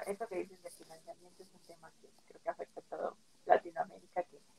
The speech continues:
como dices, muchas veces toca hacer, ¿no? Malabares como para poder sacar adelante los proyectos, o tan solo para ganarte, ¿no? Ese financiamiento. Y justamente, bueno, platicábamos previamente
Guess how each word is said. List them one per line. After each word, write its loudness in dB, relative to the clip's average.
como -2
dices, 12
muchas 4
veces 4
toca 6
hacer, 8
¿no? 2
Malabares 8
como -18
para -12
poder -16
sacar 4
adelante 8
los -18
proyectos, 2
o -14
tan -14
solo 0
para 10
ganarte, 6
¿no? 4
Ese -4
financiamiento. -4
Y 8
justamente, 12
bueno, 10
platicábamos 6
previamente -2